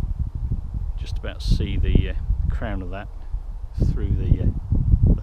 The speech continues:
hazel. This one here, similar. Is this one, two, three, or is this all one?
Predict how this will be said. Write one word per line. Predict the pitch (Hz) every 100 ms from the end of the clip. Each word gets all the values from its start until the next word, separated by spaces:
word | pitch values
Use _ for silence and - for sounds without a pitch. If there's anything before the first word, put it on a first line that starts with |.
| -
hazel. | - - - - - - - - - - - - - - - - - - - - - - -
This | 104
one | 104 101
here, | 135 127 123 - - - - - -
similar. | - - 113 110 104 - - - - - - - - - - - -
Is | 104
this | 98 127
one, | 120 117 - -
two, | - 104 95 87 - -
three, | - - 110 110 107 - - - - - -
or | 82 82
is | 87
this | 95
all | 104
one? | 120 143 78